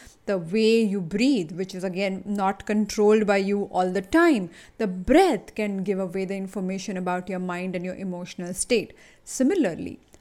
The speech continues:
handwriting, which is an unconscious movement after a point,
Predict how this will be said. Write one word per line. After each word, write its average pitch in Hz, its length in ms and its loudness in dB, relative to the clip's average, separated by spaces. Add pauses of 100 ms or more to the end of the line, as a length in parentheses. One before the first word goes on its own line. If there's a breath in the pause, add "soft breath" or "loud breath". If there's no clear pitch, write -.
handwriting, 196 640 -2
which 226 160 -2
is 190 120 -4
an 202 220 -8
unconscious 277 960 -2
movement 190 640 -4
after 202 240 -10
a 185 80 -4
point, 233 480 -2